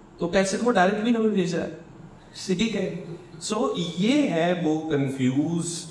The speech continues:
generation जिसको इस चीज़ से निकलने की ज़रूरत है। inclusivity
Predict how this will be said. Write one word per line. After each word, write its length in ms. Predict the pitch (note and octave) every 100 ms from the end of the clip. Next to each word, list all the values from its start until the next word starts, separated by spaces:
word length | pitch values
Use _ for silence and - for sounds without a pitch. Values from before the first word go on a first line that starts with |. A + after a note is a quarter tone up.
| - - - - - -
generation 760 | A2 G#2+ G2 F#2+ - B2+ D3 - - - - -
जिसको 280 | G#2+ C#3+ A#2+
इस 180 | -
चीज़ 140 | G#2+ G#2+
से 200 | - D3
निकलने 520 | G#2+ G2+ G2+ G#2+ B2
की 120 | C3
ज़रूरत 440 | A2+ F#2 F#2+ F#2+ -
है। 400 | F2+ - - - -
inclusivity 1040 | A2 G#2 G#2 G#2 G#2+ G2 A#2 D#3+ D3+ -